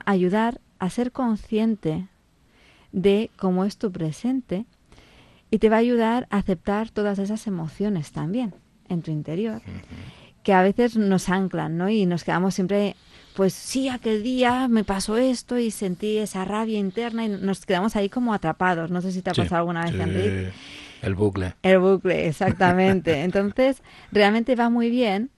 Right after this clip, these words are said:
Speaker 1: que nos apuntemos con una libretita antes de irnos a dormir o la,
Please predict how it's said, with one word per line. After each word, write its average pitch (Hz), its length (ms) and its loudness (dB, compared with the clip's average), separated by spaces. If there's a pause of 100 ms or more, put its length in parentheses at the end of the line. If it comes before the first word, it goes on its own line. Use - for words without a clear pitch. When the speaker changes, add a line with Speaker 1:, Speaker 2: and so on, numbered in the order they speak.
(100)
Speaker 1:
que 208 100 0
nos 185 180 2
apuntemos 214 800 -2
con - 180 -4
una 175 140 0
libretita 180 640 -2 (360)
antes 196 320 0
de 180 80 0
irnos 165 220 -4
a 160 60 -4
dormir 202 520 -4
o 202 80 -2
la, 165 220 0